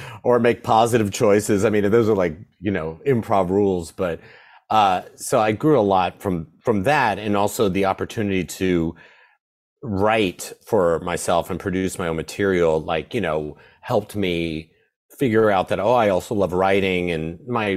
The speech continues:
writing partner and I, who came from the Groundlings, we had sold two shows after we, you know, became alumni, and we're just, you know, it, the training at the Groundlings, you know,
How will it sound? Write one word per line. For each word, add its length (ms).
writing 280
partner 300
and 100
I, 360
who 100
came 180
from 100
the 60
Groundlings, 580
we 140
had 220
sold 640
two 180
shows 800
after 320
we, 280
you 140
know, 120
became 340
alumni, 560
and 360
we're 180
just, 460
you 140
know, 220
it, 300
the 100
training 340
at 80
the 60
Groundlings, 640
you 120
know, 340